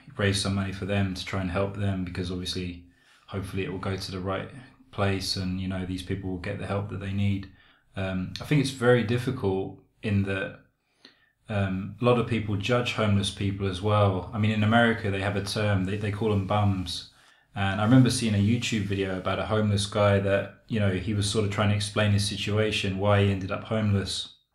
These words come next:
And he was sort of saying that, you know, it's really difficult to, to have to beg and to ask people for money. And, you know, a lot of,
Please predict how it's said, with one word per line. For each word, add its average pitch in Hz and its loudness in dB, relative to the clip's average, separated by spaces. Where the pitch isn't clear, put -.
And 104 2
he 104 4
was 104 4
sort 104 2
of 104 2
saying 104 4
that, 101 0
you 107 0
know, - 2
it's - -2
really 113 0
difficult 104 -2
to, 101 4
to - -2
have 104 2
to 107 0
beg 110 0
and 95 -4
to - -6
ask 107 0
people 98 -4
for 101 -6
money. 101 2
And, 101 2
you 104 4
know, 98 6
a 104 2
lot 110 4
of, 104 -2